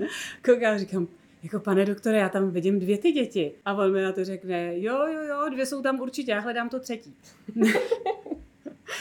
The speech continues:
A pustil mě domů s tím, že, eh, jako nejspíš tam budou tři a to třetí, že je jako schovaný, ale že to vypadá na tři, že to tam jako mám velkou tu placentu nebo co.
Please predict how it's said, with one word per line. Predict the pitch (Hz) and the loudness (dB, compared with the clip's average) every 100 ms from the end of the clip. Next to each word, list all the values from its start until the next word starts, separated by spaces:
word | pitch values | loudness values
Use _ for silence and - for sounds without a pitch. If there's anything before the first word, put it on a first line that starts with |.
| - - - - _ - | -12 -14 -18 -20 _ -6
A | |
pustil | 214 302 302 330 | 0 0 2 4
mě | 311 | 4
domů | 294 294 | 2 0
s | 294 | -2
tím, | 240 240 | -4 0
že, | 269 262 262 _ _ - | 0 0 -4 _ _ -8
eh, | 202 202 | -4 -2
jako | 208 214 247 240 - | -2 0 0 0 0
nejspíš | 233 294 - 302 294 | 4 4 2 -6 -4
tam | 277 269 | -2 0
budou | 277 165 | 0 0
tři | - 302 349 349 | 0 0 0 0
a | 233 | -4
to | 226 | -6
třetí, | 240 240 247 240 | -8 -8 -8 -6
že | |
je | 247 | -4
jako | 214 170 | -4 -8
schovaný, | - - 220 269 285 285 277 | -12 -6 -2 0 0 -2 -2
ale | 220 | -4
že | 220 | -6
to | 247 | -8
vypadá | 226 226 196 139 | -8 -4 -4 -4
na | 330 | -6
tři, | - - 240 | -6 -6 -8
že | 214 | -8
to | 202 175 | -10 -10
tam | 175 165 | -6 -6
jako | 165 175 156 | -6 -12 -12
mám | 165 139 | -10 -6
velkou | 214 220 214 | -6 -4 -8
tu | 202 | -10
placentu | 165 175 190 247 233 233 | -10 -8 -8 -8 -10 -10
nebo | 226 202 214 | -12 -10 -12
co. | - 214 | -8 -8